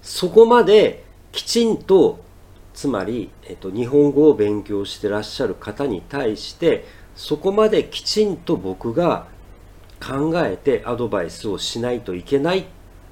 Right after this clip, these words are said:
ていうことを、自分がアドバイスを受けた時に、その辛さから考えるわけですよね。だから、エクスチェンジっていうことを僕は言うわけです。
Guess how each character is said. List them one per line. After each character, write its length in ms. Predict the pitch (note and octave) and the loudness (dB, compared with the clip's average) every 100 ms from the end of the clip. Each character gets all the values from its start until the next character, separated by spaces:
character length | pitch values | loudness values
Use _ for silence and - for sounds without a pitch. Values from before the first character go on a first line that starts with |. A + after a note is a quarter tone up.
| - - | -20 -16
て 80 | D#2 | -14
い 200 | D#2+ F#2+ | -10 -10
う 60 | |
こ 140 | - G#2+ | -10 -10
と 120 | E2+ | -6
を、 320 | A2+ B2+ - - - - - - | 0 0 0 -10 -20 -20 -20 -20
自 260 | - - E3 | -10 -4 0
分 280 | A#3 B3+ B3 | 2 2 4
が 160 | A#3+ | 6
ア 80 | A#3 | 6
ド 120 | A3+ | 6
バ 180 | D#3 A#2+ | 4 4
イ 80 | G2+ | 0
ス 220 | - - | -4 -6
を 140 | A#2+ G2+ | -4 -2
受 320 | D3 C#3+ C#3 | -4 -2 -2
け 40 | |
た 100 | F2+ | -2
時 280 | E2 E2 - | -10 -14 -14
に、 380 | F2+ D3+ C#3+ - - - - - - - - - - - - | -8 -4 -4 -6 -14 -20 -20 -20 -20 -20 -20 -20 -20 -20 -14
そ 200 | - E3+ | -2 2
の 120 | D#3+ | 2
辛 460 | - - - A3 F#3+ | 0 -4 4 4 4
さ 140 | G2+ | -2
か 140 | - | -2
ら 120 | D#3 - | -2 -2
考 460 | - - A#2+ C3 | -6 -8 -4 0
え 140 | C#3+ G2 | 0 0
る 100 | D#2 | -4
わ 140 | E2+ | -8
け 140 | - D#2+ | -8 -14
で 100 | - | -16
す 140 | - | -20
よ 60 | - | -20
ね。 220 | - - - - - - - - - - - | -20 -20 -20 -20 -20 -20 -20 -20 -20 -20 0
だ 180 | F#3+ G#3+ | 2 2
か 280 | - A3+ G#3+ | 2 4 6
ら、 400 | A3+ A#3 - - - - - - - - - - - | 6 6 2 -8 -20 -20 -20 -20 -20 -20 -20 -20 -16
エ 80 | A2+ | -14
ク 120 | - A2 | -10 -8
ス 120 | - | -4
チ 160 | - | 0
ェ 60 | G2 | 0
ン 40 | |
ジ 120 | E2 - | -2 -12
っ 40 | |
て 220 | - - | -18 -16
い 20 | |
う 40 | D2+ | -14
こ 120 | F2+ | -8
と 140 | F3+ | -2
を 160 | E3 F2 | -2 -2
僕 220 | F2 - A2+ | -8 -4 -2
は 100 | F2+ | -2
言 180 | C#2+ D2+ | -6 -10
う 80 | |
わ 100 | C#2+ | -12
け 120 | - - | -14 -20
で 140 | - | -20
す。 220 | - - | -20 -20